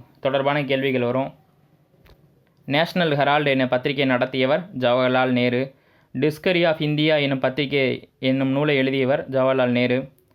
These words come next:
காந்திய அரசியல் குருவாக கொண்டவர் அல்லது ஏற்றுக்கொண்டவர் ஜவஹர்லால் நேரு. அப்போ மூணு விஷயம் சொல்லியிருக்கேன். இதெல்லாம் ரிப்பீட்டட் கொஸ்டின்ஸு.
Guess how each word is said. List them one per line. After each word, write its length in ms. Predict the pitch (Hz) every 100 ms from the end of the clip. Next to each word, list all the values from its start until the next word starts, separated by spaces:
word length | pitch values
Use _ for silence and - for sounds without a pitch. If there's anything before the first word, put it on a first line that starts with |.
| _ _ _ _ 127
காந்திய 460 | 135 165 190 190
அரசியல் 580 | 196 170 143 147 156 147
குருவாக 500 | 139 139 147 165 170 - _ _ _ - - -
கொண்டவர் 420 | 139 143 139 147
அல்லது 260 | 139 135
ஏற்றுக்கொண்டவர் 580 | 139 143 139 131 127 160
ஜவஹர்லால் 400 | 135 123 127 123
நேரு. 380 | 117 117 107 - _ _ _ _
அப்போ 200 | 127 131
மூணு 220 | 147 170
விஷயம் 260 | 156 165 170
சொல்லியிருக்கேன். 260 | 147 127 123
இதெல்லாம் 440 | 123 151 185 185
ரிப்பீட்டட் 500 | 135 131 165 160 131
கொஸ்டின்ஸு. 480 | 127 123 117 104